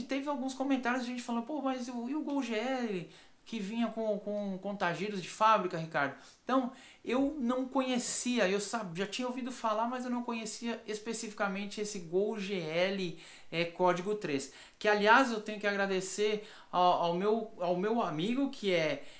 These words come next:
é seguidor aqui do canal, que é o Ellerson Vale, que ele me deu aí informações, aí, ele que me deu, na verdade, todas as informações relativas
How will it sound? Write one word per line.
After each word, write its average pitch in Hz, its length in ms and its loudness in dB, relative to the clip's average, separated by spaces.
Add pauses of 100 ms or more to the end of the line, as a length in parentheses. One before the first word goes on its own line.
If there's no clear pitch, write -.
(140)
é 156 160 0
seguidor 165 540 0
aqui 165 180 -2
do 160 120 -6
canal, 160 680 4 (320)
que - 180 2
é 151 200 0 (120)
o 170 400 4
Ellerson 240 600 6
Vale, 240 580 4 (340)
que 226 200 0
ele 311 260 4
me 285 140 0
deu 226 240 4
aí 220 160 2
informações, 233 840 0
aí, 226 560 -2
ele 220 200 -2
que 247 120 -6
me 233 80 0
deu, 220 160 0
na 220 80 2
verdade, 214 320 -2
todas 262 200 -2
as - 60 -6
informações 233 760 -2
relativas 285 880 0